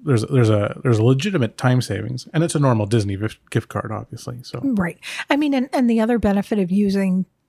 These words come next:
Speaker 2: different gift cards is, let's say that you're a family of four or you're a family of five, and you wanna make sure that everybody has an opportunity
Speaker 1: Sure.
Speaker 2: to spend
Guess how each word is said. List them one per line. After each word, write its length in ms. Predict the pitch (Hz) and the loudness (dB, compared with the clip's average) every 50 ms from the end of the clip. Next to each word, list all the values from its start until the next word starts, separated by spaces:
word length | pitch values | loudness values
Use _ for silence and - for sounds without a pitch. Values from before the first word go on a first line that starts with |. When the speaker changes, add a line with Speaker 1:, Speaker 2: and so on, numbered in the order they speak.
| _ - | _ 0
Speaker 2:
different 400 | 247 214 - - 190 175 - - _ | 0 2 2 0 -6 -6 -8 -10 _
gift 240 | - 233 208 - - | -4 -4 -4 -4 -2
cards 440 | - 190 185 180 175 175 175 - - - - - - - - _ _ - | 0 2 2 2 2 0 0 -4 -8 -12 -16 -20 -20 -20 -20 _ _ 4
is, 400 | 247 220 196 185 185 180 - - - | 6 6 6 4 2 0 -2 -4 -2
let's 300 | 277 240 220 220 - - | 0 2 2 2 0 0
say 140 | 247 220 | 2 2
that 100 | 202 208 | 2 2
you're 160 | 170 190 185 185 | 2 2 2 2
a 40 | 185 | 2
family 340 | - 190 185 175 175 185 190 | 2 4 4 6 6 6 4
of 100 | 185 - | 2 2
four 440 | - - 262 233 190 180 175 - | 2 4 4 6 6 6 4 2
or 100 | - 180 | 2 2
you're 220 | 185 180 170 175 180 | 2 2 4 2 2
a 60 | 170 | 2
family 340 | - 196 180 180 175 175 175 | 2 2 2 2 2 2 2
of 120 | 180 170 - | 0 -2 0
five, 540 | - 240 226 208 185 175 175 180 185 175 - - | 0 0 2 2 2 2 2 2 0 0 -2 0
and 300 | 262 226 190 190 208 - _ _ _ | 0 2 4 2 2 0 _ _ _
you 240 | - 277 214 208 208 | -4 -2 0 2 2
wanna 320 | 190 190 240 233 226 226 | 2 2 2 2 4 4
make 240 | 220 214 208 202 - | 4 4 4 2 0
sure 340 | - - - 208 208 208 196 185 - | -2 -2 0 2 2 2 2 2 2
that 120 | 196 185 - - | 0 -2 0 0
everybody 540 | 254 220 - 240 220 180 202 190 196 196 | 0 0 2 2 2 2 2 2 2 2
has 260 | 180 160 190 180 180 - | 2 2 2 2 2 2
an 100 | 190 190 | 2 2
opportunity 880 | 175 175 - - - - 196 208 202 196 180 170 185 175 175 175 - _ _ _ _ - | 2 0 -2 -6 -4 0 2 4 4 4 4 4 4 2 2 0 -2 _ _ _ _ -4
Speaker 1:
Sure. 120 | - - 160 | 0 0 2
Speaker 2:
to 60 | 156 | 2
spend 640 | - - - 208 196 190 185 180 175 175 175 170 | 0 -2 0 0 2 2 4 4 4 4 2 0